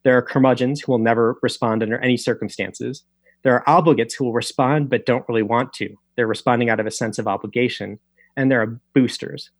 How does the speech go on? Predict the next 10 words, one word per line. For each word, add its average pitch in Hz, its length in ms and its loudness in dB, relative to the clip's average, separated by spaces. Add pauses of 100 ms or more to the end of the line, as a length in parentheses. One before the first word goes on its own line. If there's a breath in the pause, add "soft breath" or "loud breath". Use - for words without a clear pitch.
(120)
Boosters 147 400 2
are 117 380 2
people 143 300 0
who 117 380 -4
just 165 480 -2
want 127 340 -2
to - 80 -6
pay 117 200 -2
it 113 160 -4
forward, 107 420 -2